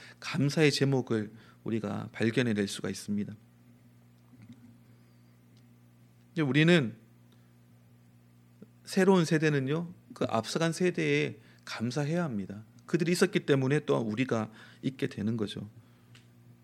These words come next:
근데 우리는 보통 여기까지를 생각을 합니다. 그러니까 우리가 하나님을 믿고 신뢰하고 의지하고 순종하고 해서 드디어 하나님이 하신 약속을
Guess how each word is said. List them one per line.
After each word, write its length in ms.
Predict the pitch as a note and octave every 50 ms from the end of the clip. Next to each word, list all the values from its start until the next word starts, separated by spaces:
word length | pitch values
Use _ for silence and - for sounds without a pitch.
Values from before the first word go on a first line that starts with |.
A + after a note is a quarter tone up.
| - - - - - - - - - - - - - - - - - - - - - - - - - - - - - - - -
근데 100 | - F3+
우리는 320 | E3+ D#3+ D#3+ F#3+ G3+ G3+ F#3
보통 360 | - C3+ C3 - F#3 E3+ C3+
여기까지를 640 | B2+ C3+ D#3 G#3+ G#3 - G3 F3 D#3+ D#3 D3 C3+ A#2+
생각을 380 | - C#3+ C3+ C#3 A#2+ A#2 A#2
합니다. 380 | C3 C3 C3 A#2+ G#2+ A#2 F#2+ G#2 - - - - - - - - - -
그러니까 100 | - A2
우리가 200 | G#2+ A#2+ A#2 B2+ C#3
하나님을 320 | D3 D3 C#3+ C#3+ C#3 B2
믿고 640 | G#2+ A#2 D3 C#3 - - - D#3 D3+ D#3 D#3+ D#3 - - - - -
신뢰하고 1040 | - - - - F3 E3+ E3 E3 D#3+ D#3 D3 C#3+ C#3 - D3+ D#3 D#3+ E3 D#3 - - - - - -
의지하고 840 | A#2+ B2 C3+ A#2+ - D#3+ E3 D3+ C#3+ C#3+ C3+ C#3 D3 D3+ D#3+ E3+
순종하고 680 | E3 - - F#3+ F#3+ F#3+ F3+ F#3 F3 F3 E3 D3+ D3+ D3
해서 340 | C#3+ C3+ C3 E3+ F#3 F#3 - - - - - - -
드디어 560 | - D3 C3+ C#3 F3+ F#3+ G3 G#3+ A3+ G#3+ - - - -
하나님이 540 | - - E3+ D#3+ D#3+ D3+ D3+ C#3+ C#3 C#3 C3+
하신 300 | C#3 C3+ - - C#3+ A#2
약속을 640 | G#2 G2+ - - - B2 B2 D#3 F#3+ G#3 G3+ -